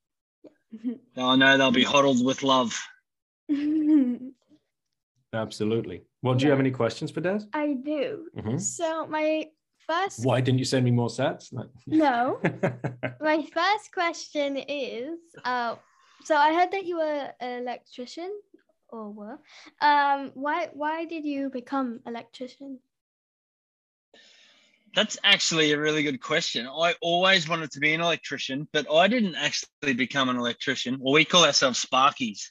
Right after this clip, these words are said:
Speaker 2: in Australia. It's just one of those things us Aussies give ourselves nicknames for everything. But I always wanted to be a Sparky, but I didn't actually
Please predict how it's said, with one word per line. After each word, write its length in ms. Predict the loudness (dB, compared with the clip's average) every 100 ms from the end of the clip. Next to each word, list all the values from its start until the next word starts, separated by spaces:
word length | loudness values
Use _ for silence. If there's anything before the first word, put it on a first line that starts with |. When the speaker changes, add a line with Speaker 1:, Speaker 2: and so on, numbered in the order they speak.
| _ _ -12
Speaker 2:
in 100 | -8
Australia. 540 | -4 0 0 0 0
It's 180 | -2 -6
just 180 | -8 -4
one 160 | -2 -2
of 60 |
those 300 | -2 -2 -4
things 260 | -2 0 0
us 160 | 0
Aussies 420 | -2 -2 0 0 0
give 340 | -2 -2 -8 _ -20 -20 -6
ourselves 360 | -2 0 0 0
nicknames 400 | 0 2 0 2
for 100 | 0
everything. 340 | 2 2 0
But 180 | -2 -4 -6 -20 -20 _
I 140 | 6 6
always 240 | 8 4
wanted 220 | 2 0
to 60 | 0
be 120 | 0
a 60 | -2
Sparky, 580 | -2 0 0 0 -4
but 180 | -4 -6 0
I 140 | 0
didn't 320 | 2 -2 -6 -12 -2
actually 680 | 0 0 0 0 2 0 -4